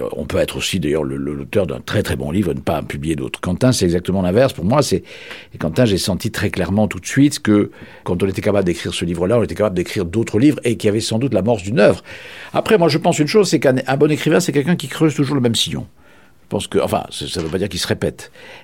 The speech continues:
Ça veut dire simplement qu'il a un univers, qu'il a des obsessions, qu'il a un style. Au fond, je suis une espèce de sourcier, pas de sorcier, mais de sourcier. <laughs> Euh, de sourcier qui, qui essaie de, il y a toujours des sources cachées comme ça qu'on essaie de trouver.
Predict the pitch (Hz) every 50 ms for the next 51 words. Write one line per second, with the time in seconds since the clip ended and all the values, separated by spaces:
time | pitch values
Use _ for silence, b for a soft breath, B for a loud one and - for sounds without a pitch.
0 | B - - - 95 90 95 104 117 104 - 120 101 101 104 117 151 147 - 120
1 | 110 120 113 117 113 123 123 110 104 85 69 - - - - 82 73 85 92 101
2 | 95 76 69 69 73 76 98 104 - - 131 123 - - 131 113 104 87 71 64
3 | - 76 69 62 80 101 - - - - - 135 135 120 104 90 73 - - -
4 | 110 170 - - 220 226 175 135 - - 147 123 - - 151 117 113 - - -
5 | 180 - 127 - - - 247 156 - - 117 104 95 95 - - 131 - - -
6 | - 226 170 - 92 - 107 262 - - - - - - - - - 277 285 B
7 | B B B B B B B B B B B 311 - 104 104 107 110 107 104 -
8 | - 147 143 131 - - - 175 185 175 143 - - - 113 110 110 107 - -
9 | 120 117 110 - - 151 143 120 110 107 104 101 98 B B B B B B -
10 | 85 104 110 113 104 90 - - - - - - 131 135 - - - 160 - 113
11 | 95 - 117 - 110 104 104 - - - 113 - - - 123 139 175 202 226 -